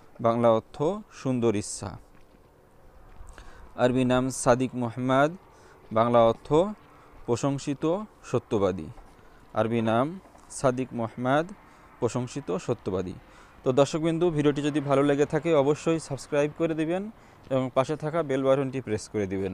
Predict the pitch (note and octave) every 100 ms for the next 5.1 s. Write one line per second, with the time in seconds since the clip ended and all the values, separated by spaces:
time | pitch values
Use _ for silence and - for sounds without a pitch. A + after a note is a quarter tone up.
0 | F2 A2+ C3 C#3 - B2+ C#3+ D#3+ - -
1 | - B2+ B2+ C#3 C3+ B2+ B2+ B2 B2+ D3
2 | F3+ - - - - - A2+ B2 B2 A#2+
3 | B2 B2 A#2+ C3 C3 A2+ G#2+ G2 G2 -
4 | G2 A2 B2+ A#2+ B2 - B2+ C3 - C#3